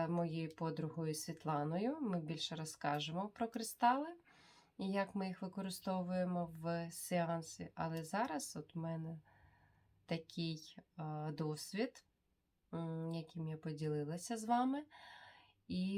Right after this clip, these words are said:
якщо у вас є бажання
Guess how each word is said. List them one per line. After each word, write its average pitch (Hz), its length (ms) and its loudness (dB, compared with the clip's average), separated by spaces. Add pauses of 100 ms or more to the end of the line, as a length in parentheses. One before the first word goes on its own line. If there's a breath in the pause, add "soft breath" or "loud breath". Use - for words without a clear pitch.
(340)
якщо 220 640 4
у 202 60 2
вас 208 300 2
є 202 240 4
бажання 185 800 6